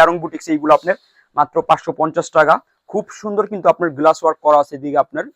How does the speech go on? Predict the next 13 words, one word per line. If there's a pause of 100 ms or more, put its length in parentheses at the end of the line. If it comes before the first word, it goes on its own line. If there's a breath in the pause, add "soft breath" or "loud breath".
(140)
কারচুপি (340 soft breath)
করা
আছে,
আপনার
ডলার
বসানো।
আর
নিচে
দেখুন
মাশাআল্লাহ (100)
কত (180)
সুন্দর (100)
আপনার,